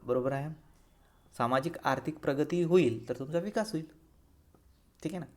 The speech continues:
सामाजिक प्रगती म्हणजे काय, आता ते तुम्हाला समजवणे आवश्यक आहे. सामाजिक प्रगती म्हणजे काय, तर समाजाच्या ज्या काही गरजा आहेत त्या गरजा कंप्लीट होणे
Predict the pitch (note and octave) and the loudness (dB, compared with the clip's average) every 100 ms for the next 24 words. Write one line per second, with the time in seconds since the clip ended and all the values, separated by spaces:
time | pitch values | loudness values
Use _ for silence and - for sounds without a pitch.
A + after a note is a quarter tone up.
0 | - B2 C#3 D#3 E3 E3 E3 D#3+ D#3 D#3 | -4 0 2 0 2 2 2 0 -2 0
1 | C3+ A#2+ A#2 D#3 D3+ C#3+ C#3 C3+ C#3 C#3 | 0 -2 -4 -6 -4 -6 -6 -8 -4 -2
2 | B2+ B2+ C3+ B2 - - - - F3+ A3 | -2 -2 -6 -8 -12 -20 -18 -2 0 0
3 | A#3 A3+ F#3 F#3 F#3 E3+ E3+ E3+ G#2+ G#2+ | -2 0 2 2 2 0 -2 -2 -4 -6
4 | - F3 E3+ D#3 E3+ F3+ F3+ G#3+ - - | -12 -4 0 2 2 2 0 -2 -4 -14
5 | - - E3 F#3+ F#3 B2+ A2+ A#2 C3+ G2+ | -20 -2 0 2 2 2 2 2 0 0
6 | F#2+ - B2+ A#2 A#2 - B2+ A#2+ C#3 A#2 | -4 -2 0 0 -2 -4 -6 -4 -4 -4
7 | G2 | -8